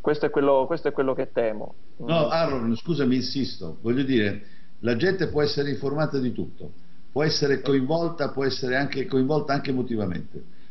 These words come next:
Speaker 2: ma credo che, eh, se questa notizia specifica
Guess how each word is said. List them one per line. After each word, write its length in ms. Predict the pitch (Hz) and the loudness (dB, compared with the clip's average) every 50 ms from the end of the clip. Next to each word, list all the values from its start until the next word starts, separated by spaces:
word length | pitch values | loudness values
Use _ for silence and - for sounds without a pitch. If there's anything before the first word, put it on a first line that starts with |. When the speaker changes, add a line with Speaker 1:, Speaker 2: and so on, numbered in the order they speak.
| - - | -6 -2
Speaker 2:
ma 100 | 113 110 | 0 0
credo 320 | 104 - 190 190 156 135 107 | 2 4 4 4 4 2 0
che, 400 | - 139 127 113 101 - - - | 0 2 2 2 2 0 -2 -4
eh, 400 | 92 110 113 113 110 107 107 101 | -2 -2 0 2 2 0 0 -2
se 240 | - - - 143 120 | -2 -2 -2 -2 0
questa 380 | - 180 190 - - - 151 | 2 2 2 2 2 0 0
notizia 420 | 147 151 - - 131 120 - - - | 0 0 0 -2 -2 -4 -2 -2 -2
specifica 720 | 104 - - 120 - - 110 101 98 92 90 - 98 - | -2 -2 -4 -4 -4 -2 -4 -4 -4 -4 -6 -6 -6 -8